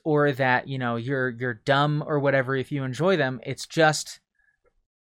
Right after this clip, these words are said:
going back to the thesis of what we're talking about. Other people's opinions aren't your opinion. And letting other people's opinions without any kind of other research just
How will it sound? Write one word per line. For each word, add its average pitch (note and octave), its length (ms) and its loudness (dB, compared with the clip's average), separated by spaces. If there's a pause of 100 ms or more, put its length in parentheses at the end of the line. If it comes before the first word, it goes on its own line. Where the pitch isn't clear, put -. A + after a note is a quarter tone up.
going D3 280 4
back C#3+ 320 6
to - 120 -10
the B2 500 -4
thesis E3 720 0
of C3 220 -4
what C3 160 -4
we're C3 80 -6
talking F#3+ 460 -2
about. G#2 360 -4 (600)
Other F3+ 260 6
people's E3+ 400 -2
opinions C3 800 -6 (520)
aren't D3 400 0 (140)
your D3 340 0
opinion. F2+ 540 -8 (520)
And B2+ 240 0
letting D#3+ 300 6
other D#3+ 180 2
people's D#3 340 -2
opinions D3 560 -2
without A#2+ 280 -2
any C#3+ 200 0
kind D#3 240 -4
of C3+ 80 -2
other C#3+ 220 2
research D3+ 720 0
just - 300 -4